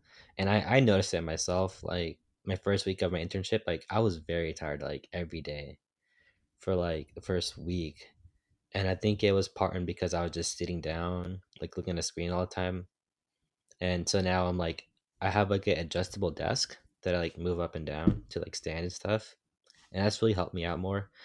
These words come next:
And I feel like a lot, a huge part of it, though, is 'cause I have less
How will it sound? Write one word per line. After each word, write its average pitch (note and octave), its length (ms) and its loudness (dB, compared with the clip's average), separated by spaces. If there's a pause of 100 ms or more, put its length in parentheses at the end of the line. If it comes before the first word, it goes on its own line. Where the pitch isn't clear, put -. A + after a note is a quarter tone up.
(460)
And F#2+ 460 0
I G#2+ 120 2
feel - 160 6
like D3 140 4
a F2+ 60 2
lot, F#2 260 4 (180)
a G2 80 -4
huge G#2 220 -2
part E2+ 180 0
of F2+ 80 -2
it, - 100 -2
though, G2 120 2
is F2 240 -2
'cause E2+ 200 -6
I F2 80 0
have D#2+ 120 -4
less D#2+ 440 -6